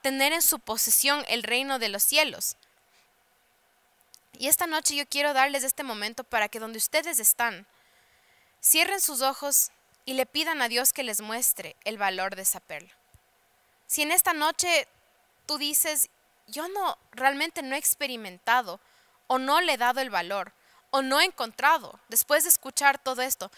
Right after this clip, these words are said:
no he encontrado verdaderamente esa perla en mi vida", entonces este es el momento para que tú le pidas a Dios y empieces a buscar. Y no te rindas,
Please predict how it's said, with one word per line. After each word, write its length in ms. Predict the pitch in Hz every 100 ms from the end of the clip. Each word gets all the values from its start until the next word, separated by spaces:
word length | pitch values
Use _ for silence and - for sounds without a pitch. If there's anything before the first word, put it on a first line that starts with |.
| - -
no 120 | 254
he 40 |
encontrado 600 | 320 320 294 - 269 294 262
verdaderamente 1080 | 226 208 208 254 247 220 254 311 - - _ _ _
esa 280 | - 285 294
perla 340 | - 247 262 269
en 100 | 262
mi 120 | 190
vida", 380 | 226 226 180 - _ _ _ _ _ -
entonces 560 | - - 302 233 214 - _ _ _ _ _ -
este 220 | 254 -
es 80 | 262
el 100 | 240
momento 580 | 202 202 208 214 - - -
para 200 | 220 202
que 140 | -
tú 380 | - - 254 190 _ _ _ _ _ -
le 140 | 220
pidas 360 | - 262 240 185
a 80 |
Dios 420 | 160 127 - - - _ _
y 100 | 214
empieces 580 | 220 208 226 233 - 240 -
a 100 | 185
buscar. 480 | 180 - 180 156 - _ _ _ - - - -
Y 100 | 247
no 220 | 254 311
te 180 | - 247
rindas, 640 | 226 269 269 - - -